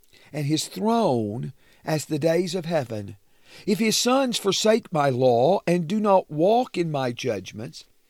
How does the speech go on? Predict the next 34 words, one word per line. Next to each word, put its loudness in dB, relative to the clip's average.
if 0
they 6
violate 2
my 2
statutes -4
and 2
do 0
not 0
keep -2
my 0
commandments, -6
then 6
I 2
will 4
visit -4
their 0
transgression -4
with -4
the 0
rod -2
and 0
their 6
iniquity 0
with -6
stripes. -6
I 4
will 8
break 0
off 0
my 2
loving 4
kindness -2
from 0
him. -8